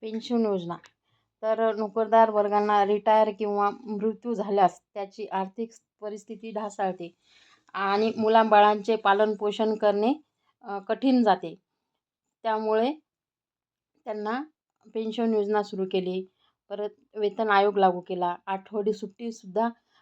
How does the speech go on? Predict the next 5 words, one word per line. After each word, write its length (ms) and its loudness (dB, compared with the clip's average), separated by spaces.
अ, 200 -4
सर्वांना 480 4
सक्तीची 500 -8
केली 440 -4
आणि 260 -2